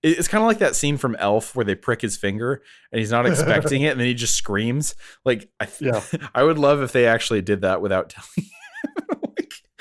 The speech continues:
Speaker 1: without telling
Speaker 2: That
Speaker 1: Will
Speaker 2: would
Speaker 1: Ferrell.
Speaker 2: be a Oh, by
Speaker 1: Oh.
Speaker 2: the way, we're about to do this. Do
Speaker 1: Yeah.
Speaker 2: what?
Speaker 1: Do <laughs> it's like,
Speaker 2: <laughs>
Speaker 1: "I love snow cones," or something like that. Just, "Ah!" <laughs> Like, kinda like that. Like, oh, that's, that's a very Kubrick thing to do, but without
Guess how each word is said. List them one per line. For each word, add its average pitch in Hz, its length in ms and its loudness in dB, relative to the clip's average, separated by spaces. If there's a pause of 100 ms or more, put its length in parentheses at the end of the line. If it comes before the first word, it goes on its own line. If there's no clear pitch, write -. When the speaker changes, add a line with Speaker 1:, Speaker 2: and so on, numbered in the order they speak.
(200)
Speaker 1:
without 156 220 2
telling 165 180 4
Speaker 2:
That 143 80 4
Speaker 1:
Will 139 120 6
Speaker 2:
would 131 80 -2
Speaker 1:
Ferrell. 120 380 0
Speaker 2:
be 127 60 -10 (240)
a - 20 -6 (1400)
Oh, 120 360 4
by 151 100 4
Speaker 1:
Oh. 147 40 4
Speaker 2:
the 147 100 4
way, 143 160 4
we're 143 60 4
about 143 180 0
to 123 60 0
do 131 200 0
this. 117 220 -6 (100)
Do 170 160 0
Speaker 1:
Yeah. 175 60 2
Speaker 2:
what? 196 340 0 (100)
Speaker 1:
Do 147 180 -10
<laughs> - 40 -8 (500)
it's - 0 -
like, 381 340 2
Speaker 2:
<laughs> 185 300 -4
Speaker 1:
"I 214 140 0
love 262 440 0
snow - 360 0
cones," 131 480 -2
or 147 80 -2
something 147 340 -2
like 135 160 2
that. 170 120 -2
Just, 196 120 -6 (360)
"Ah!" 508 760 -2 (320)
<laughs> 226 160 4
Like, 180 260 2
kinda 185 200 -2
like 147 260 0
that. 117 260 2
Like, 117 220 -2 (540)
oh, 110 300 2
that's, 117 320 4
that's - 260 2
a 151 60 4
very 156 280 6
Kubrick 117 480 0
thing 107 240 -2
to 104 120 -6
do, 95 240 2
but 90 160 0
without 98 400 0